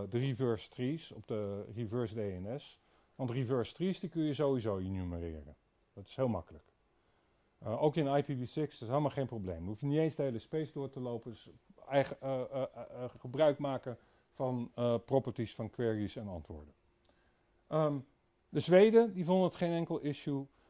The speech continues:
En er zijn natuurlijk een heleboel zones waarvan je gewoon weet, er staan twee records in, dat is de, de, de, eh, de naam zelf en W W W.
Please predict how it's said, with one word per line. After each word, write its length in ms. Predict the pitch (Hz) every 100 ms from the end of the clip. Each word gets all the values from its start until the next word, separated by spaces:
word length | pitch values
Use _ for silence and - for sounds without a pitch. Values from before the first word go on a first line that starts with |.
| _
En 360 | - 160 156 147 135
er 100 | 135
zijn 200 | 156 143
natuurlijk 340 | - 160 123
een 60 | 131
heleboel 420 | 151 139 131 123
zones 380 | 139 135 127 -
waarvan 320 | 117 127 120
je 80 | 110
gewoon 220 | 123 110
weet, 420 | 127 127 123 120
er 80 | 113
staan 220 | 127 117
twee 240 | - 117
records 380 | 113 123 120 -
in, 220 | 120 113
dat 160 | 107 104
is 180 | 110 -
de, 260 | 110 107 101
de, 280 | 101 101 104 101
de, 300 | 104 101 -
eh, 60 | 104
de 100 | 101
naam 300 | 110 113 104
zelf 320 | 98 117 113
en 200 | - 107
W 40 | 101
W 280 | 104
W. 40 | 98